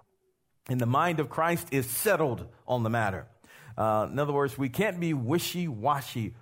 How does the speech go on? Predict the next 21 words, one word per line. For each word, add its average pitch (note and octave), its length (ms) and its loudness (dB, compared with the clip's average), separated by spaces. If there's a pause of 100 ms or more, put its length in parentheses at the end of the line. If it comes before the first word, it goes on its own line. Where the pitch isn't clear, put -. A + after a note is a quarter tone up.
(120)
wishy-washy. B2+ 920 -2 (400)
We're A2 100 -6
gonna A#2 180 2
have, A#2+ 220 2
have, B2 260 0
have A#2+ 460 -2
to A#2 60 -6
have A#2 220 0
our G#2+ 140 0
mind B2+ 480 0
set - 580 -2 (420)
on A#2 300 2
the G#2+ 80 0
fact, D3 640 -2 (340)
uh, A#2 60 -2
of A2 520 2
the B2 100 2
word A#2+ 320 0
of A#2 120 0
the A#2 120 -2
Lord. G#2 420 -6